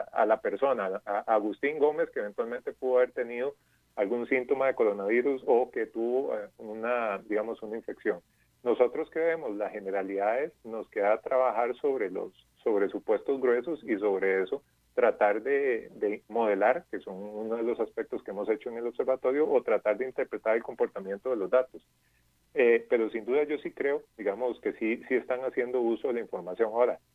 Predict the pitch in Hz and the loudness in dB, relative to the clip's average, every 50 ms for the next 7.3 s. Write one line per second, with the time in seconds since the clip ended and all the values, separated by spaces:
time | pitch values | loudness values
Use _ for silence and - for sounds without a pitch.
0 | _ _ _ _ _ - 139 113 110 110 107 104 104 101 104 - - - _ _ | _ _ _ _ _ 0 2 2 2 2 2 0 0 0 -2 -4 -6 -12 _ _
1 | _ - 101 113 110 110 - - 143 - - 143 131 131 139 147 156 _ _ - | _ -2 2 4 4 4 4 0 -2 0 2 2 4 2 2 0 -4 _ _ -6
2 | 110 98 - 107 104 107 110 113 135 147 135 127 123 113 104 104 101 98 - 110 | -4 -4 -2 -2 0 0 0 0 0 2 4 4 4 4 2 0 -2 -2 -2 -2
3 | 107 110 110 120 135 143 135 - - - 117 110 110 101 98 98 - - 110 98 | -4 -4 -4 -6 -8 -8 -10 -10 -10 -8 -6 -6 -4 -4 -4 -6 -6 -6 -6 -6
4 | - - 107 95 98 107 113 127 139 131 113 - 107 101 95 95 101 - - 120 | -6 -4 -4 0 2 4 4 4 4 0 -2 -4 -4 -4 -4 -4 -4 -4 -6 -10
5 | 110 - 127 - 131 127 135 127 - 135 120 107 101 92 110 113 113 - 131 107 | -8 -8 -6 -6 -6 -6 -6 -6 -4 -2 0 0 0 0 0 -2 -2 0 0 2
6 | 104 107 - 127 123 - 120 123 131 127 113 107 110 113 - 131 - 117 104 - | 2 0 -2 -4 -4 -2 -2 -2 -2 -4 -4 -4 -4 -4 -4 -4 -6 -6 -10 -6
7 | - 117 123 131 135 131 | -4 -2 0 0 0 -2